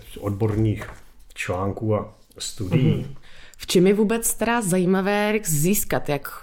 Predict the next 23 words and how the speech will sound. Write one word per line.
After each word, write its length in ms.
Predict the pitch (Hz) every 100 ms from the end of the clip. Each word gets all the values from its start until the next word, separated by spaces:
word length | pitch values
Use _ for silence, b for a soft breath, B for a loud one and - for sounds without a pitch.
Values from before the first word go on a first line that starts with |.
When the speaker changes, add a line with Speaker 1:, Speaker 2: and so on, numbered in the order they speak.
| -
Speaker 2:
to 260 | - 165 156
pomůže 360 | 165 160 165 175
v 80 | -
tom 180 | 170
uplatnění? 640 | - - 180 180 131 123 120 - - - - - B B B B B B B B B
Speaker 1:
No, 440 | - 139 139 123 - - -
obecně, 840 | 117 113 147 - 147 151 151 139 110
když 560 | - 110 123 - - -
speciálně 440 | - 113 143 131
v 40 |
Británii 840 | 107 110 107 113 110 113 113 127 151
nebo 220 | 131 107
jinde 220 | 110 107
ve 100 | 113
světě, 600 | 104 - 110 110 113 120 127 B B B B
eh, 80 | 104
předložíte 800 | - 131 113 117 113 110 123 117
nebo 200 | 113 104
řeknete, 520 | 98 104 120 110 120 107
že 120 | 104
jste 280 | - - 95
bakalář 720 | 85 - 92 95 104 117 -
nebo 280 | 104 101